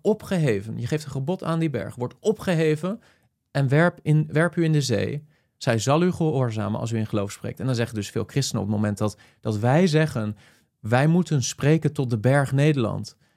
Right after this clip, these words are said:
En de berg Nederland opdragen om zich te bekeren en zich weer te onderwerpen aan de morele kaders van, van de God van Israël en van zijn zoon Jezus Christus. Dan zeggen veel christenen, "Ja, maar scheiding van kerk en stra-, staat." Dus eigenlijk zeggen ze dan, "Ja, die berg die valt niet onder ons,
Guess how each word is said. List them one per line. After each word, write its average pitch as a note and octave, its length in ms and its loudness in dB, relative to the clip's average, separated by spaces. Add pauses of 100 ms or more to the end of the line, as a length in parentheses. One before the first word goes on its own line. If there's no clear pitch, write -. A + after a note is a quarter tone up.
(120)
En C3 100 2
de B2+ 80 4
berg C3 280 2
Nederland C#3 440 0
opdragen B2+ 800 -2
om A#2 100 -4
zich B2 160 -4
te A#2+ 100 -2
bekeren D#3 480 0
en A#2+ 80 -2
zich A#2+ 140 -2
weer D3 220 2
te D#3 80 -6
onderwerpen C3 720 2
aan C#3+ 100 -2
de C3+ 60 0
morele B2+ 480 2
kaders A#2+ 400 -6
van, A#2+ 280 -4 (260)
van B2+ 160 0
de A2+ 60 2
God D#3 320 2
van E3 180 -2
Israël D3 680 -2 (480)
en B2 140 0
van C3 160 0
zijn B2 200 2
zoon E3+ 240 4
Jezus F#3+ 340 0
Christus. - 600 -8 (300)
Dan B2+ 100 -4
zeggen C3 200 0
veel B2 100 0
christenen, A#2+ 380 -4
"Ja, G#2+ 400 -2
maar G#2 140 -2
scheiding G#2 380 -6
van G#2 100 -6
kerk G#2 260 -6
en G2+ 80 -6
stra-, - 300 -12
staat." A#2 520 -4
Dus A2 120 -6
eigenlijk - 320 -2
zeggen G#2+ 220 -4
ze A2 60 -2
dan, G#2+ 100 -2
"Ja, A2 100 -2
die G#2+ 100 0
berg A2+ 280 2
die A2+ 100 -6
valt A2+ 200 -2
niet A2 160 -2
onder A2 240 -4
ons, A#2 360 -2